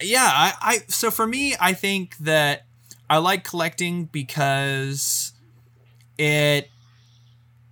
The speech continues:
I, you know, I collect things that I like. I lo-, I collect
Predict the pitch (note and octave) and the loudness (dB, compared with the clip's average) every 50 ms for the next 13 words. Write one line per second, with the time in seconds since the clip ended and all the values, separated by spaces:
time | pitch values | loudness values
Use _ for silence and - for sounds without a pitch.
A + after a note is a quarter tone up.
0 | _ _ _ _ _ _ - - - - - - - - - D3 D#3 D#3+ - D#3+ | _ _ _ _ _ _ -20 -20 -20 -20 -20 -20 -20 -6 0 2 2 2 2 0
1 | F3+ F3 D#3+ D3 D3 D3 - - F#3 F#3+ F#3+ F#3+ - F#3+ F3+ E3+ E3 D#3+ D3 - | 0 2 2 4 2 2 0 0 0 0 0 0 -2 -2 0 0 0 -2 -2 -2
2 | - D3 D3 C#3+ C#3 C3 C3+ - - _ _ _ _ _ _ _ _ _ _ _ | 0 2 4 4 4 4 2 0 -8 _ _ _ _ _ _ _ _ _ _ _
3 | _ _ _ _ _ _ _ _ _ _ _ _ _ _ _ _ _ _ _ _ | _ _ _ _ _ _ _ _ _ _ _ _ _ _ _ _ _ _ _ _
4 | _ _ _ _ _ _ _ - C#3 C3+ C3 C3+ B2 G#2+ G2+ G2+ - - C#3 C#3 | _ _ _ _ _ _ _ 0 2 2 4 4 2 0 -2 -2 -2 -2 0 2
5 | C#3+ - - - C#3 C3+ C3 - D3 C#3+ C#3 C#3 C#3 C3+ C3 - - - - - | 0 0 0 0 -2 -2 -2 -4 -4 0 2 4 4 4 2 -2 -4 -2 -2 -2
6 | - | -2